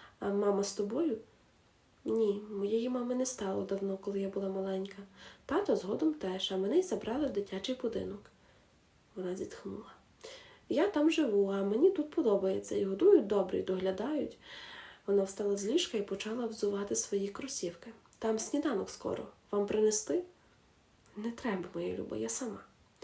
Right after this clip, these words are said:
Світлана дивилася вслід дівчинці, що йшла, і дуже засумувала.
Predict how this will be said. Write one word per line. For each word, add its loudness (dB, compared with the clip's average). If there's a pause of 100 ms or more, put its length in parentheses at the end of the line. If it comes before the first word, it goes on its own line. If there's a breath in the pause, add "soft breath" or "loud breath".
(440 loud breath)
Світлана 4
дивилася 2
вслід 0
дівчинці, 0
що -4
йшла, -2
і 2
дуже 0
засумувала. -4